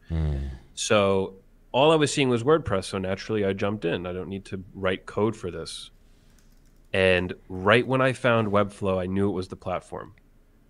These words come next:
Speaker 2: I didn't have to start researching or doing anything else. I knew the idea of Squarespace. I knew the idea of Wix.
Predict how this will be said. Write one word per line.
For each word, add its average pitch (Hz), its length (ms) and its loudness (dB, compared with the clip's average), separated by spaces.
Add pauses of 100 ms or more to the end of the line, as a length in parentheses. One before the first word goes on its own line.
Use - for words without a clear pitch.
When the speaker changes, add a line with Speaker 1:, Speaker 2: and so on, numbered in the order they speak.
Speaker 2:
I 92 120 -4
didn't 95 180 0
have 101 200 0
to 98 100 -4
start 95 360 2
researching 110 600 0
or 98 60 0
doing 98 280 0
anything 98 340 -2
else. 101 400 -2 (540)
I 107 120 4
knew 117 180 4
the 123 160 2
idea 120 580 4
of 131 220 0
Squarespace. 131 880 -2
I 113 100 -4
knew 110 140 -2
the 113 160 -2
idea 107 580 0
of 117 240 -2
Wix. 123 440 -4